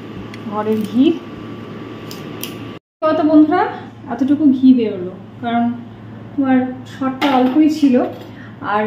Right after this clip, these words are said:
লোকেরা ভাবে এদের বাড়ির থেকে যে কি গন্ধ বেরোয়,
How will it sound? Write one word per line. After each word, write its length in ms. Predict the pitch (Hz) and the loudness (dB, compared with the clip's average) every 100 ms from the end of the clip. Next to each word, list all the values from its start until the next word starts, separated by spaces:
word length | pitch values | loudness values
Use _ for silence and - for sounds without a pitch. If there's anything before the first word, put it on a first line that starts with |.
| 220 | 0
লোকেরা 360 | 214 262 277 | -2 2 4
ভাবে 380 | 269 - 208 247 | 4 0 0 2
এদের 540 | 262 196 208 214 247 | 4 2 0 2 2
বাড়ির 220 | 247 220 226 - | 4 0 -2 0
থেকে 200 | 262 262 | 2 4
যে 120 | 294 | 4
কি 420 | - - 269 311 | 2 4 6 6
গন্ধ 320 | 226 214 214 247 | 2 -2 0 2
বেরোয়, 600 | 277 233 220 269 269 | 2 2 2 4 2